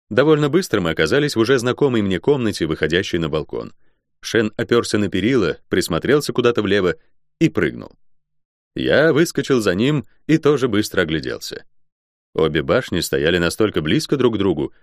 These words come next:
что перепрыгнуть на находящийся чуть ниже балкон не составляло большого труда. Целитель уже махал нам оттуда рукой.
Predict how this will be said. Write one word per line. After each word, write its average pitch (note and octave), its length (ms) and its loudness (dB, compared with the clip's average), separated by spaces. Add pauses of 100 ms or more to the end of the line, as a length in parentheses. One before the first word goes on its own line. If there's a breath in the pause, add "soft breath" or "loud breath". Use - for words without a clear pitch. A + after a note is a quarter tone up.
(240)
что C#2 220 -6
перепрыгнуть G2 560 -2
на A2+ 60 0
находящийся A2 600 0
чуть - 200 -4
ниже F#2 280 0
балкон A#2 480 -2 (200)
не D#3 120 2
составляло A2 600 0
большого D#2 400 -2
труда. - 380 -12 (1120)
Целитель C3+ 600 0
уже D3+ 260 2
махал C3+ 360 0
нам G2+ 200 0
оттуда F2+ 360 -4
рукой. - 440 -6